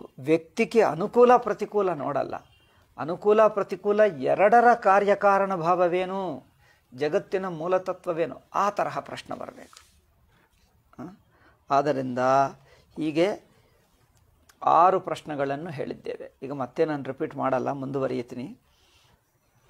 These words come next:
ಹೀಗೆಲ್ಲ ತನ್ನೊಳಗೆ ತಾನು ವಿಚಾರ ಮಾಡುತ್ತಿದ್ದಾನೆ. ಇದು ತನಗೆ ಪ್ರಶ್ನೆ ಹುಟ್ಟಿ, ಈ ಜಗತ್ತೆಂಬುದೇನು, ಎಲ್ಲಿ ಹೋಗ್ತಾ ಇದ್ದೇವೆ, ಸುಖಗಳಾಗಲಿ ದುಃಖಗಳಾಗಲಿ,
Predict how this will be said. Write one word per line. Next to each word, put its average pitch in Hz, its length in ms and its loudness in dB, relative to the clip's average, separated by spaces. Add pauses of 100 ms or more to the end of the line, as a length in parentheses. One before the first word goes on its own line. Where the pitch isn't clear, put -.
(640)
ಹೀಗೆಲ್ಲ 165 540 2
ತನ್ನೊಳಗೆ 135 560 -2
ತಾನು 135 300 0
ವಿಚಾರ 156 360 2
ಮಾಡುತ್ತಿದ್ದಾನೆ. 139 960 -6 (640)
ಇದು 196 220 -2
ತನಗೆ 214 380 0
ಪ್ರಶ್ನೆ 220 460 -4
ಹುಟ್ಟಿ, 190 260 -10
ಈ 226 200 -8
ಜಗತ್ತೆಂಬುದೇನು, 151 1040 -8
ಎಲ್ಲಿ 160 260 -6
ಹೋಗ್ತಾ 143 380 -6
ಇದ್ದೇವೆ, 143 440 -4
ಸುಖಗಳಾಗಲಿ 226 880 2
ದುಃಖಗಳಾಗಲಿ, 117 600 -2